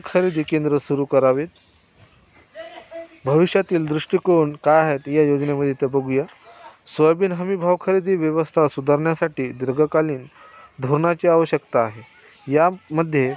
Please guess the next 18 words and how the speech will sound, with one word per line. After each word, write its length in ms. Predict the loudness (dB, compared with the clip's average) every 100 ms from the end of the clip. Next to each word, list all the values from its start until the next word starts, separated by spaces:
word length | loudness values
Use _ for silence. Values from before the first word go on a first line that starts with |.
| -4
पुढील 340 | 2 4 4 0 _ -20 -8
मुद्दे 300 | -6 2 2
महत्त्वाचे 540 | 2 -2 0 0 -2
ठरतील, 580 | -2 -2 -2 -6 -12 -6
ते 60 | -4
मुद्दे 260 | -4 -2
बघूया. 380 | 2 2 2 -2 -2 _ -20 -20 -2
पहिला, 260 | 2 4 2
पारदर्शक 640 | 2 2 2 0 -4 -6 -4
व्यवस्था 540 | -2 0 0 0 -2 0 0
काय 140 | 0
आहे 80 | 0 -4
ते 40 |
बघूया. 360 | -4 -4 -4 -8 -8
खरेदी 340 | -4 -4 -2 -4
प्रक्रियेत 520 | 0 -2 2 4 4 2
पारदर्शकता 840 | 0 0 -2 -2 -2 -2 0 0 -2 _ -20 -20 _ -6
आणावी. 360 | -2 0 -2